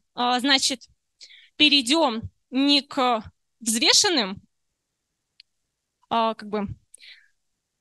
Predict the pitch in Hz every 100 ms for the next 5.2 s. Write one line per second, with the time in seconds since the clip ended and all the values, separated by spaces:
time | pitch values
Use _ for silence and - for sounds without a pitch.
0 | _ _ 247 349 427 403 392 - 247 240
1 | 381 - 302 330 330 302 - 254 302 349
2 | - 302 277 269 254 381 427 - 269 311
3 | 320 277 294 262 254 - 220 262 339 359
4 | 277 247 247 - 269 254 262 269 - 247
5 | 202 165